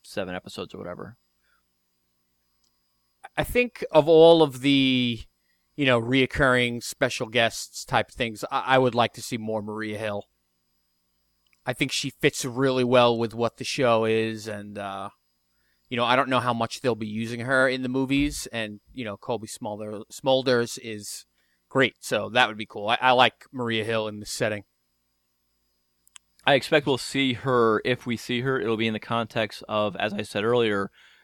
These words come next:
Speaker 1: what, um, shield will look like come time for Avengers. Uh, Russ, you made the comment about how, uh, she's working for Stark, and Stark is in the business now of privatizing world security.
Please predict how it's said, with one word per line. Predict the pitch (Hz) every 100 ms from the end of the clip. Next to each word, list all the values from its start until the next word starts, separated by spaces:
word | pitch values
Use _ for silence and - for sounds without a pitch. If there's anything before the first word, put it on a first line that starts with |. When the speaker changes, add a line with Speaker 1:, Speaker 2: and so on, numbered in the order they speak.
| _ _
Speaker 1:
what, | 135 113 117 110 - 104
um, | 107 107 104 104 95 _ _ _ _ _ _ _ _ _
shield | - - 127 120
will | 107 107
look | 110
like | 120 113
come | - 113 110
time | - 113 110
for | 113
Avengers. | 107 107 113 120 123 - - _ _ -
Uh, | 104 101 98
Russ, | 117 104 123
you |
made | 120 104
the |
comment | - 104 104 101
about | 104 104
how, | 98 - - -
uh, | 104
she's | - 104
working | 113 107
for | 98
Stark, | - 120 110 110 -
and | 95
Stark | - 104 101
is | 98
in | 101
the | 98
business | 110 - 101
now | 107 104
of | 104 _
privatizing | 110 107 110 107 107
world | 107
security. | - - 120 113 113